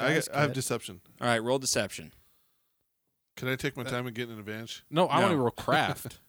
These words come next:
Speaker 4: <laughs> I'm gonna craft this thing.
Speaker 1: Uh, twelve.
Speaker 3: Is there a craft skill?
Speaker 4: I'm just,
Speaker 2: No.
Speaker 4: I'm assuming intelligence, or yeah, generally craft just lets you d-, succeed.
Speaker 3: All right,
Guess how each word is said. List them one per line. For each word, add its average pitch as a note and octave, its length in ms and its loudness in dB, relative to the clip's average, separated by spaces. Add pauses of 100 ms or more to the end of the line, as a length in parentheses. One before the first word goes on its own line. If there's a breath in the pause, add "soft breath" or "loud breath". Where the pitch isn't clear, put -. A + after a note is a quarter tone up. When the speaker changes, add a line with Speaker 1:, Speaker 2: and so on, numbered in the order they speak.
(260 soft breath)
Speaker 4:
<laughs> - 400 -20
I'm C3+ 80 -4
gonna D3+ 120 -2
craft - 480 2
this - 180 -6
thing. F#2+ 260 -10 (260)
Speaker 1:
Uh, A2+ 340 -6
twelve. G#2 280 -6
Speaker 3:
Is B2+ 120 0
there C#3+ 180 2
a C#3+ 40 -2
craft D3 280 0
skill? F#3+ 260 -4 (280)
Speaker 4:
I'm B2 120 -2
just, A2+ 180 -6
Speaker 2:
No. A#2 60 -12
Speaker 4:
I'm A#2 160 -2
assuming G#2+ 260 -4
intelligence, F#2 520 -10
or A2+ 160 -4 (100)
yeah, C#3 280 -6 (240)
generally C#3+ 400 4
craft - 320 0
just - 120 -4
lets G#2+ 160 -6
you G2 160 -8
d-, - 80 -20 (200)
succeed. F#2+ 460 -8
Speaker 3:
All B2 60 2
right, A2 160 0